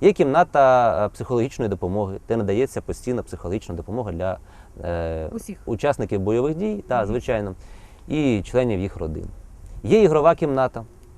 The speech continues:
Speaker 1: коли учасники ато приходять з дітьми, в них є можливість, е, щоб дітки погралися у цій ігровій кімнаті, поки батьки вирішують свої проблеми. Є кілька конференц-залів, де постійно проводять тренінги, е, обговорення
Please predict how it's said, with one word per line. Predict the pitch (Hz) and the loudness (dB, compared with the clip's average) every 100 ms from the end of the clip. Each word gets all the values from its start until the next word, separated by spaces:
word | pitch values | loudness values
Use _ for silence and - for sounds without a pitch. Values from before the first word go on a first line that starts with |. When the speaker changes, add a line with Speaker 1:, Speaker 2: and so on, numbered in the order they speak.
| - | -8
Speaker 1:
коли | - 143 151 139 127 | 2 2 4 2 2
учасники | 120 147 135 123 123 | 2 0 0 0 0
ато | 123 131 | 2 0
приходять | 107 131 123 | 0 2 2
з | 104 | 0
дітьми, | 131 156 185 - - - - - - - | -2 -2 -4 -6 -20 -20 -20 -20 -12 -2
в | |
них | 131 127 | 0 2
є | 127 | 2
можливість, | 120 110 156 160 139 - - - - - 104 | 0 2 0 0 -6 -18 -20 -20 -20 -8 -4
е, | 104 | -2
щоб | - 98 | -2 -2
дітки | 131 - 113 | -2 -4 -4
погралися | 104 107 123 110 104 | -2 2 0 0 -2
у | 95 | -4
цій | - 110 | -4 -4
ігровій | 95 98 95 | -2 -4 -4
кімнаті, | - 135 165 | -4 -4 -4
поки | - - 104 | -6 -6 -4
батьки | 92 - | -4 -4
вирішують | 127 85 113 - 87 | -4 -4 -6 -6 -10
свої | - 80 101 | -8 -8 -8
проблеми. | - 82 78 73 - - - - | -8 -8 -8 -10 -14 -20 -10 0
Є | 202 | 0
кілька | - 190 180 | 2 0 0
конференц-залів, | - 135 131 151 120 135 135 120 - 107 | -2 -2 -2 -2 2 2 2 -2 -8 -6
де | 110 | -4
постійно | 120 - 147 | -4 -4 -4
проводять | 107 107 110 101 90 | -2 -2 0 -2 -2
тренінги, | - 160 147 127 131 - - - - - - - - - - | 2 2 2 -6 -10 -16 -20 -20 -20 -20 -20 -20 -20 -20 -4
е, | 107 104 101 98 | 2 4 4 2
обговорення | - 107 113 151 160 139 131 | -2 0 4 6 4 4 -4